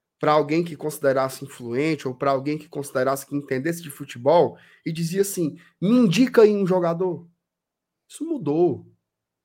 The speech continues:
Isso mudou. O Fortaleza hoje tem um centro de inteligência que estuda e analisa jogadores do mundo inteiro todos os dias. Não é o torcedor que vai indicar um jogador. Ou quando o David saiu,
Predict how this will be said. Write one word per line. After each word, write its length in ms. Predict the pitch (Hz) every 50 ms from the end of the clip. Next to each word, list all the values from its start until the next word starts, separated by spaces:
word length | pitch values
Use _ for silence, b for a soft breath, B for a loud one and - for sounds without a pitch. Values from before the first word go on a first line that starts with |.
| _ _ _ _ _
Isso 160 | _ - 277
mudou. 340 | 285 359 254 143 131 139 156
O 40 | 160
Fortaleza 500 | - 175 185 185 208 208 220 220 220 226
hoje 200 | 220 233 233 -
tem 120 | - 233
um 80 | 240 240
centro 400 | - - - 185 208 226 - 185
de 140 | 175 180 185
inteligência 800 | 185 170 185 165 160 143 123 110 113 131 175 208 - - - _ _ _ _ _ _ _ _ _ _ _ _ _ _ _ _ _ _
que 180 | - 196 220 247
estuda 640 | 247 - - - - - - 208 233 247 196 175
e 60 | 180
analisa 760 | 175 170 180 170 151 139 123 143 175 214 202 160 120 107 104 110 - _ _ _ _ _ _ _ _ _
jogadores 580 | - 127 175 202 202 214 202 180 170 196 214 214
do 140 | 196 226 226
mundo 300 | 208 196 220 240 226 247
inteiro 420 | 240 233 - - 175 208 226 220 - -
todos 280 | - 220 233 320 311 311
os 120 | 285 240
dias. 400 | 165 135 135 147 170 - - _ _ _ _ _ _ _ _ _ _ _ _ _ _ _ _ _ _ _ _
Não 200 | - 147 156 196
é 80 | 269 494
o 120 | 494 359
torcedor 540 | - - - 208 208 208 214 185 160 170 180
que 140 | 180 - 175
vai 180 | 156 170 175 170
indicar 460 | 165 147 135 147 160 - - 160 160
um 80 | 156 143
jogador. 560 | 147 143 143 143 135 127 120 123 117 117 117 b b b b b
Ou 200 | b 214 220 220
quando 300 | - 233 233 233 190 220
o 20 | 202
David 440 | 160 180 190 190 190 180 165 165 170
saiu, 680 | 170 - 208 175 160 160 165 185 208 247 277 277 -